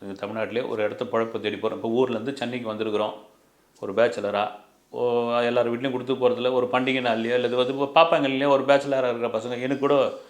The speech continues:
அது மாதிரி சைதாப்பேட்டில் ஒரு வீட்ல வந்து நான் கொடுத்துன்னு இருந்தப்போ, அஹ், அப்படி பார்ப்பாங்க, "என்னங்க சமையல், என்ன ப-, என்ன தம்பி பண்ணலையா?" அப்படின்னோடனே அவங்க வீட்டிலேருந்து சாப்பாடு, குழம்பு இதெல்லாம் கொடுப்பாங்க. வந்து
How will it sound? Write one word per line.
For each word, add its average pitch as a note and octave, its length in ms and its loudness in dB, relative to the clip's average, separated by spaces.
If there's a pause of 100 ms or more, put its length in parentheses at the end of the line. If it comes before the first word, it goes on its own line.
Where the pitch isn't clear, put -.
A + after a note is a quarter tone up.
(220)
அது A2 100 -4
மாதிரி A2+ 180 -2
சைதாப்பேட்டில் G2+ 500 -2
ஒரு F#2 160 -4
வீட்ல G2 240 -6
வந்து F2+ 180 -8
நான் F2+ 260 -8
கொடுத்துன்னு G#2 240 -8
இருந்தப்போ, F#2 420 -8 (720)
அஹ், A2+ 220 0
அப்படி C3 200 -2
பார்ப்பாங்க, C3+ 460 0
"என்னங்க C3 260 -2
சமையல், B2 480 -2
என்ன C3+ 200 0
ப-, C#3+ 100 2
என்ன C3+ 200 -2
தம்பி C#3 220 -2
பண்ணலையா?" C3+ 340 -2
அப்படின்னோடனே A#2 300 -2
அவங்க D3 380 4
வீட்டிலேருந்து C#3+ 220 -2
சாப்பாடு, A#2+ 540 2
குழம்பு A#2+ 260 0
இதெல்லாம் A2 320 -4
கொடுப்பாங்க. G#2+ 180 -6
வந்து G2 200 -6